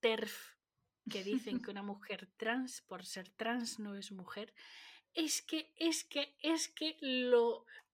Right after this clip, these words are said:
Speaker 1: gocé de una manera.
Speaker 2: <laughs>
Speaker 1: Ven y dime tú que una mujer trans no es mujer. ¡Pa! ¡Pa! Digo, mira, que le ha hecho algo bien, Aaron. <laughs> Al
Speaker 2: Sí.
Speaker 1: final ha hecho algo bien.
Speaker 2: Ahí se lucieron, la verdad.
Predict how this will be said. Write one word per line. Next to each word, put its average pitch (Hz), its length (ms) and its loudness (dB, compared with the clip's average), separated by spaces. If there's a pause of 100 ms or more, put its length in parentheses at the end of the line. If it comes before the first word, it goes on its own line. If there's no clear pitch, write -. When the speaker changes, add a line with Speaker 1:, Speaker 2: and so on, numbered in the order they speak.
(120)
Speaker 1:
gocé 247 680 6 (100)
de 392 80 10
una 302 160 2
manera. 220 360 -4 (340)
Speaker 2:
<laughs> - 1160 -4 (260)
Speaker 1:
Ven 339 300 6 (220)
y 269 160 0
dime 302 400 6
tú 320 280 0
que 277 100 -4
una 262 100 0
mujer 262 320 2
trans 262 340 0
no 240 140 -2
es 226 120 2
mujer. 214 440 -6 (120)
¡Pa! - 120 6 (400)
¡Pa! - 140 4 (200)
Digo, 233 300 -2
mira, 226 440 2
que 294 120 2
le 302 160 6
ha 311 40 8
hecho 294 180 4
algo 277 120 2
bien, 302 200 2
Aaron. 247 280 -8
<laughs> 392 240 0
Al 392 60 6
Speaker 2:
Sí. 330 80 2
Speaker 1:
final 349 220 4
ha 370 60 4
hecho 349 160 2
algo 311 180 4
bien. 240 260 -4 (300)
Speaker 2:
Ahí 214 220 0
se 294 140 -2
lucieron, 247 540 -2
la 175 100 -6
verdad. 185 380 -6